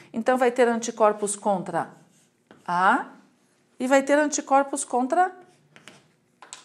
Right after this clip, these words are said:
B. Tá bem? Bom,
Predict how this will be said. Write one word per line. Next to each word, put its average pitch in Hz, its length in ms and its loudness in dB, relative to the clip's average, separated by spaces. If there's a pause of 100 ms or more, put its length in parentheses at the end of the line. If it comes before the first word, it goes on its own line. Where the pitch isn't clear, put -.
(1300)
B. 196 400 0 (1300)
Tá 165 100 -6
bem? 185 380 -2 (560)
Bom, 214 360 8